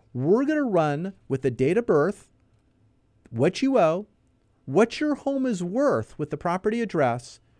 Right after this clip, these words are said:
and we're gonna come up with a full workup. Now, one of our listeners who just recently called our program, we did a workup for him.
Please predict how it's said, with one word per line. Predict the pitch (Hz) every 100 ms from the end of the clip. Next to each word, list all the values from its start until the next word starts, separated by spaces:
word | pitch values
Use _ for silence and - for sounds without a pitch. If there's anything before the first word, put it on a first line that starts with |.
| _ -
and | 143
we're | 185
gonna | 233 220
come | 214 196
up | 190
with | 185
a | 147
full | - 196 202 208 _ -
workup. | 165 160 95 - _ _ _ _ - - - - - - - - -
Now, | 175
one | 175 247
of | 294
our | 240
listeners | 180 190 - 131 98 104 -
who | 147
just | 139 120 175
recently | 165 165 156
called | - 156
our | 147
program, | 135 170 160 127 95 90 - _ _ _ _ _ _ _ -
we | 175 190
did | 208
a | 196
workup | 180 180 175 165
for | - 143
him. | 110